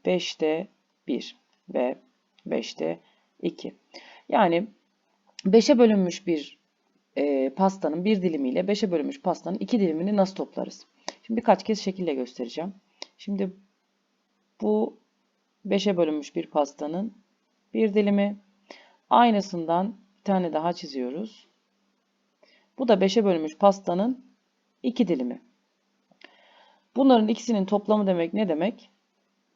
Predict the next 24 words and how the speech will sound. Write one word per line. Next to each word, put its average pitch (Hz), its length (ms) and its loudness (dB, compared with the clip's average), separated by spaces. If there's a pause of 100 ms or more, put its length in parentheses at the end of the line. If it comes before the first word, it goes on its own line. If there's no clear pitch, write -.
(1200)
Bu 262 160 2
iki 247 220 2
dilimi, 156 360 2
bu 220 140 -2
bir 247 200 4
dilimle 151 280 -2
toplayıp 202 500 -4 (120)
aynı 226 420 2 (120)
kesir 180 280 -6
üzerinde 151 320 -6
göstermek 214 600 -2
demek. - 320 -14 (500)
Yani 127 280 -4
dilimlerin 156 420 -2
boyutu 147 300 -6
büyümüyor. 190 380 2 (220)
Dilimler 151 420 -2
yine 240 200 2
beşe 226 260 2
bölünmüş 135 380 -4
dilimler. 139 440 -6 (520)
Bir 254 220 4
dilim 185 280 2
buradan, 151 440 -4